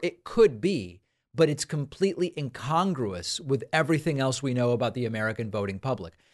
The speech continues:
I would bet, and I am not a betting person, I would bet that Trump is not really leading young people by close to twenty points. It would be a bet of mine. It's extremely, it, th-, there's another aspect of this that we need to remember.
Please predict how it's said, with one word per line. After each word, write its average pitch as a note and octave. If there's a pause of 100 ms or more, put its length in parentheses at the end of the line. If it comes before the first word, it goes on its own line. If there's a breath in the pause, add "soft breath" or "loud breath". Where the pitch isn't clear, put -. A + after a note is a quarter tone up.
(300 soft breath)
I F3
would D#3
bet, C#3+
and C3
I D3
am B2+
not C#3
a C#3
betting C3
person, G2 (180)
I D3+
would F3
bet D3
that C3
Trump D3+
is A#2+
not C3+
really C#3+
leading B2+
young A#2+
people A#2+
by G#2+
close G#2+
to -
twenty G2
points. F2+
It A2+
would A2+
be C3
a A#2
bet A2+
of A2+
mine. F#2 (500 soft breath)
It's D#3
extremely, G#3+
it, - (180)
th-, E3
there's E3
another G3
aspect A#2+
of F#2
this F#2+
that -
we A#2
need G#2+
to A2+
remember. F#2